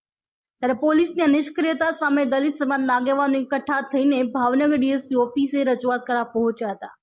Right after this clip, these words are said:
તેઓએ માંગણી કરી હતી કે હુમલાખોર આરોપીને તાત્કાલિક ઝડપી લેવાય અને ઘટના અંગે કાયદેસરની કાનૂની કાર્યવાહી હાથ ધરવામાં આવે. આ ઘટનાને પગલે દલિત સમાજના આગેવાનોનું કહેવું છે કે યોગ્ય પગલાં નહીં લેવાય તો આંદોલનનો માર્ગ અપનાવવાની ફરજ પડશે તેવી ચીમકી પણ આપી હતી.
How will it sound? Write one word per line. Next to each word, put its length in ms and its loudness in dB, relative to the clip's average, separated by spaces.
તેઓએ 140 2
માંગણી 420 4
કરી 220 2
હતી 240 -2
કે 80 -2
હુમલાખોર 560 2
આરોપીને 440 -2
તાત્કાલિક 600 -2
ઝડપી 400 -2
લેવાય 320 0
અને 80 0
ઘટના 420 -2
અંગે 260 2
કાયદેસરની 640 0
કાનૂની 440 0
કાર્યવાહી 460 0
હાથ 240 -2
ધરવામાં 340 0
આવે. 160 -4
આ 80 0
ઘટનાને 480 -2
પગલે 320 0
દલિત 280 0
સમાજના 380 2
આગેવાનોનું 500 0
કહેવું 280 0
છે 240 -2
કે 200 -2
યોગ્ય 500 -2
પગલાં 340 -2
નહીં 200 0
લેવાય 260 0
તો 120 -6
આંદોલનનો 500 -2
માર્ગ 340 0
અપનાવવાની 540 -2
ફરજ 360 0
પડશે 360 -2
તેવી 200 -2
ચીમકી 340 -4
પણ 160 -6
આપી 280 -6
હતી. 240 -16